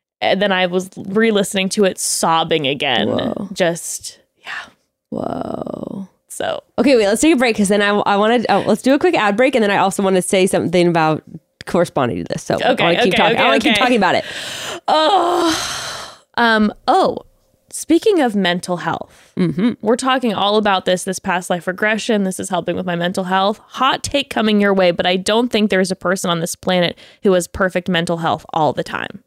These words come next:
Speaker 1: Okay. I
Speaker 2: <laughs>
Speaker 1: mean, we live in the age of social media. We've all just survived a three-year pandemic,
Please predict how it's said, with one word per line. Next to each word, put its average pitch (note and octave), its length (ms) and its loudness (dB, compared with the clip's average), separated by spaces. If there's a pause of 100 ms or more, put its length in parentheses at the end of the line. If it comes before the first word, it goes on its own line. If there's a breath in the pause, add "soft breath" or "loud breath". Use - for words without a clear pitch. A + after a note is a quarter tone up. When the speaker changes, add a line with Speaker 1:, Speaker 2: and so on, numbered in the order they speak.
Speaker 1:
Okay. E3+ 320 0
I F#3 120 2
Speaker 2:
<laughs> - 20 2
Speaker 1:
mean, F#3+ 260 2 (380 loud breath)
we F#3+ 80 4
live F#3+ 200 4
in G3+ 100 4
the F#3 100 2
age F3+ 180 0
of E3+ 80 -6
social - 340 -6
media. C4+ 520 0 (240 loud breath)
We've F3 160 2
all F3 160 2
just F3+ 180 -2
survived E3 400 0
a E3 60 0
three-year E3 420 -2
pandemic, G#3 720 0